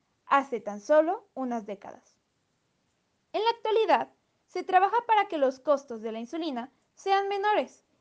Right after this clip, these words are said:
e incluso pueda ser consumida en forma de pastilla o suplemento alimenticio en vez de tener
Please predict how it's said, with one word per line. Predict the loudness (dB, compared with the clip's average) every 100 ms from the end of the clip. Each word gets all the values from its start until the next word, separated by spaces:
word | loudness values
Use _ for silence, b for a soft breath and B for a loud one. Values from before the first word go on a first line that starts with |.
| _
e | -2
incluso | -2 -2 -2 -2 0 -2 2
pueda | 2 2
ser | 0 -4
consumida | -4 -6 -6 -2 -2 -2 b b
en | -8 0
forma | 0 2 -2
de |
pastilla | -4 -10 -10 -6 2 2 2 2
o | 0
suplemento | 0 -6 -6 -6 -6 -4
alimenticio | -4 -4 -6 -6 -10 -4 -4 -4
en | -6 -2
vez | -2
de | -2
tener | -6 -8 -4 -6